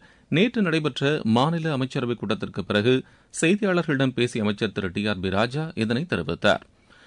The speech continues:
சென்னை, செங்கல்பட்டு, காஞ்சிபுரம் உள்ளிட்ட பதினாறு மாவட்டங்களில் இந்த திட்டங்கள் செயல்படுத்தப்பட உள்ளதாக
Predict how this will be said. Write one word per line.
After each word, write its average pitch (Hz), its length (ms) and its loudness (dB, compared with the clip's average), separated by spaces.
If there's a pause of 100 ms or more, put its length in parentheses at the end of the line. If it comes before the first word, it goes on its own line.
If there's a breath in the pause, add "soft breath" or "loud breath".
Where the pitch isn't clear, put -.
(260 soft breath)
சென்னை, 170 460 4
செங்கல்பட்டு, 143 580 0
காஞ்சிபுரம் 135 480 2
உள்ளிட்ட 113 440 0
பதினாறு 160 420 0
மாவட்டங்களில் 113 720 2
இந்த 113 220 4
திட்டங்கள் 110 600 0 (100)
செயல்படுத்தப்பட 156 600 0
உள்ளதாக 104 640 2